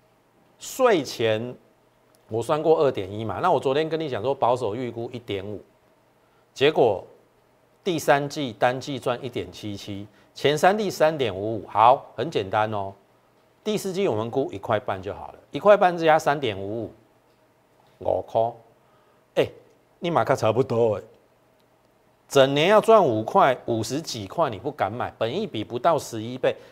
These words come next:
十倍出头的股票你买它，你有什么风险？所以我再强调一次，我会先把风险考量好。大盘，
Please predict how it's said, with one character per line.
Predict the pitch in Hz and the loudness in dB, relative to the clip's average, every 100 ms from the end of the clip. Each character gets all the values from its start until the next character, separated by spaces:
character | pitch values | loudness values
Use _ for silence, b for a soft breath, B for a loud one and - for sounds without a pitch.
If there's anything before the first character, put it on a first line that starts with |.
| B | B
十 | - - 160 220 | -8 -2 -2 0
倍 | 269 240 | 2 2
出 | 202 233 240 | 0 -2 -2
头 | 180 160 | 2 2
的 | 196 | 2
股 | 160 135 | -2 -4
票 | 190 214 | -2 -2
你 | 180 | -2
买 | 220 135 123 | -2 -2 -2
它， | 196 | -4
你 | 196 185 | -2 -4
有 | 202 | -4
什 | 123 | -6
么 | 107 | -10
风 | 113 143 147 | -8 -8 -8
险？ | 143 107 76 _ _ _ _ _ _ _ _ | -12 -12 -14 _ _ _ _ _ _ _ _
所 | 202 | 4
以 | |
我 | 226 131 | 4 4
再 | 208 | 0
强 | - 135 | 0 -2
调 | 147 156 | 2 2
一 | 123 | 0
次， | 120 147 117 - _ _ _ _ _ _ _ _ | -6 -8 -8 -10 _ _ _ _ _ _ _ _
我 | 113 123 | 2 4
会 | 202 | 4
先 | 180 180 170 | 2 -4 -4
把 | 110 | -6
风 | 101 120 127 | -4 -6 -6
险 | 98 | -8
考 | 101 95 85 | -8 -10 -10
量 | 82 87 | -14 -16
好。 | 90 82 _ _ _ _ _ _ _ _ _ _ _ _ _ _ _ _ _ _ _ _ _ _ | -14 -14 _ _ _ _ _ _ _ _ _ _ _ _ _ _ _ _ _ _ _ _ _ _
大 | 233 226 | 4 4
盘， | 190 135 113 120 | 4 4 2 0